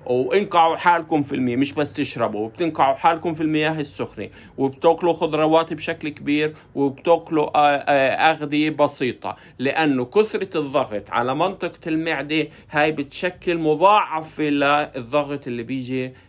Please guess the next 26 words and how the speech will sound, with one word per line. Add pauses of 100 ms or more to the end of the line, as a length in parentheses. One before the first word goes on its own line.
(140)
من،
آه،
خلف
الظهر (100)
للديسك،
يعني
هاي
ضغط
إضافي
على
المشكلة
هذه. (420)
و-،
فإحنا
بدنا
نخفف
الضغوطات
هاي،
فناكل (340)
أكل
خفيف
ما
يسبب
في
عنا
غازات.